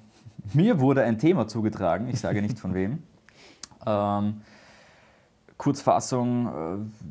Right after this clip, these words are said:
Speaker 1: Bands sudern.
Speaker 2: Als Ganzes oder einzelne Leute in Bands?
Speaker 1: Alles, scheinbar als, als
Speaker 2: Es
Speaker 1: ganze
Speaker 2: ist, okay,
Speaker 1: Entity, ja.
Speaker 2: okay.
Speaker 1: Es ist eine große Suderei. Was meine ich damit?
Speaker 2: <laughs>
Speaker 1: Ähm, es ging, es ging ein bisschen um das Thema:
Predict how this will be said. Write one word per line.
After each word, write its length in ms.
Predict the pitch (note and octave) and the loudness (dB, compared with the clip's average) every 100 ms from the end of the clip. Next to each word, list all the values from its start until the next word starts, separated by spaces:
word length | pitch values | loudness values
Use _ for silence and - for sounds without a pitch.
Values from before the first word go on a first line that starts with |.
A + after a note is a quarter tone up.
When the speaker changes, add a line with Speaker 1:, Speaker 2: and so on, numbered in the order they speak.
| C2+ - - _ _ _ _ _ - | -18 -20 -20 _ _ _ _ _ -4
Speaker 1:
Bands 600 | G2+ B2 C#3 - - - | -2 -2 -6 -10 -10 -6
sudern. 440 | F3+ D#3+ G#2 D#2+ G2+ - _ _ _ _ _ _ _ _ _ _ _ _ _ - - | -2 0 -2 -4 -10 -14 _ _ _ _ _ _ _ _ _ _ _ _ _ -16 -8
Speaker 2:
Als 240 | G2+ - | -6 -4
Ganzes 400 | F2 B2+ - G#3+ | -4 -4 -4 -6
oder 220 | C3 C#3 | -2 -2
einzelne 320 | - A#2 B2+ A2+ | -2 -4 -4 -2
Leute 240 | A2 A2 B2 | -4 -4 -4
in 160 | A2+ | -4
Bands? 140 | G#2 B2 | 2 4
Speaker 1:
Alles, 440 | C#3+ B2+ G#2+ - | 6 4 0 -2
scheinbar 380 | - A#2+ A#2+ A#2+ | 4 4 6 4
als, 340 | A2 A2 - | 4 0 -2
als 180 | A2 A2+ | -2 0
Speaker 2:
Es 80 | C3+ | 2
Speaker 1:
ganze 340 | G#2+ A2+ B2+ | 4 4 2
Speaker 2:
ist, 60 | - | 2
okay, 100 | A2 | 2
Speaker 1:
Entity, 440 | A2 G#2 E2+ G2+ G2 | 0 -2 0 2 2
ja. 120 | G2+ | 2
Speaker 2:
okay. 60 | G2+ | 0
Speaker 1:
Es 100 | G2 | -2
ist 180 | G#2+ - | -4 0
eine 240 | A2 A#2 | 0 0
große 320 | A2 G#2+ G#2+ | -2 -4 -4
Suderei. 600 | G#2+ A2 A2 G#2 F2+ G2 G2 A2 | -6 -4 -2 0 0 0 -2 -4
Was 220 | A2 A2 | -2 0
meine 180 | G2+ A2+ | 0 0
ich 80 | |
damit? 240 | B2 A#2+ A#2 | -2 -2 -2
Speaker 2:
<laughs> 40 | C3+ - D#3 - | -6 -4 -6 -2
Speaker 1:
Ähm, 260 | G2 G#2+ A2 | 4 4 4
es 160 | G#2+ - | -2 0
ging, 380 | C3 C#3 C3 - | 0 2 -2 -2
es 160 | - | -4
ging 340 | B2+ C3 C3 A2 E3 | -2 0 0 -2 -2
ein 200 | C#3+ A#2+ | 0 -2
bisschen 300 | B2+ - B2 | -4 -2 -2
um 100 | A#2+ | -2
das 160 | A#2 | -4
Thema: 640 | - A2+ G#2+ A2+ A2+ A2+ | -2 0 0 0 0 -2